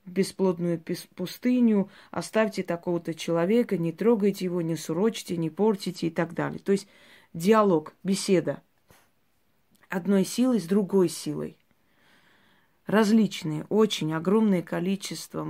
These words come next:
Я, наверное, не ошибусь, и это не будет высокопарно, если скажу, что миллион различных способов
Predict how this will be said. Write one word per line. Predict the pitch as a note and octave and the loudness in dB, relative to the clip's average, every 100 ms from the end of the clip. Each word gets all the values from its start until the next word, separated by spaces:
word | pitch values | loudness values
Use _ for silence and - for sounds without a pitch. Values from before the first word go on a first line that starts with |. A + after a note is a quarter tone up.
| D#3 C#3+ | -8 -10
Я, | - E3 F3+ F3 E3 E3 - - - - - | -12 -4 -2 0 -2 -4 -16 -20 -20 -20 -8
наверное, | E3 E3 E3 E3 E3 - | -2 0 0 0 0 -4
не | - E3 E3+ | -8 -4 -2
ошибусь, | F3 E3+ F3+ E3 A3+ G3+ | -4 -4 -6 0 0 0
и | D#3 | -2
это | D3+ D#3+ | -4 -4
не | E3+ | -4
будет | E3+ E3+ D#3 D#3+ | -4 -4 -4 -4
высокопарно, | D#3+ D#3 D#3+ D#3+ F#3 F#3 E3+ | -6 -6 -6 -4 -2 -2 -4
если | D#3 D#3 | -6 -6
скажу, | D3+ - D#3+ E3 | -8 -8 -8 -10
что | - | -10
миллион | D#3+ E3+ F#3 F#3+ G3 A3 F#3+ | -6 -2 0 2 2 0 0
различных | E3+ E3 E3+ E3+ - F3 - | -2 -4 -6 -6 -8 -10 -10
способов | - F3+ F3 - D#3 - D3 - | -10 -6 -6 -6 -8 -8 -10 -14